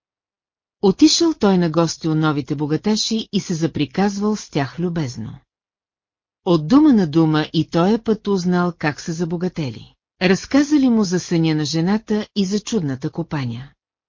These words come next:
Той почнал тогава да ги хвали и ласкае, да ги уверява, че им е голям приятел,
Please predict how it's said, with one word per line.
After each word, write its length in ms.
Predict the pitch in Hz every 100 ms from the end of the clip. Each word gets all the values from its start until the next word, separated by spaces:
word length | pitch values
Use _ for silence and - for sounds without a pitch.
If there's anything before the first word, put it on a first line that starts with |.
| _ _ _ _ _ _ _
Той 240 | 262 330
почнал 460 | 277 240 - 202 185
тогава 420 | 185 165 170 156
да 80 | 151
ги 120 | 151
хвали 380 | 147 160 151 151
и 80 | 156
ласкае, 680 | 180 208 - 143 127 127 - _ -
да 140 | 160
ги 120 | 160
уверява, 640 | 170 156 165 196 214 147 143 _ _ -
че 120 | 185
им 140 | 170
е 40 | 160
голям 360 | 151 160 220
приятел, 600 | 220 226 175 - 123 117